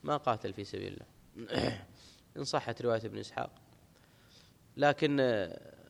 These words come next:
خاتمته، أعوذ بالله، ولو كان يعني هو مؤمن ولكن إنما هو انتحر فهو تحت المشيئة،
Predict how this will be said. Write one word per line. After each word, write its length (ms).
خاتمته، 680
أعوذ 200
بالله، 300
ولو 260
كان 320
يعني 240
هو 280
مؤمن 380
ولكن 440
إنما 360
هو 120
انتحر 340
فهو 180
تحت 260
المشيئة، 440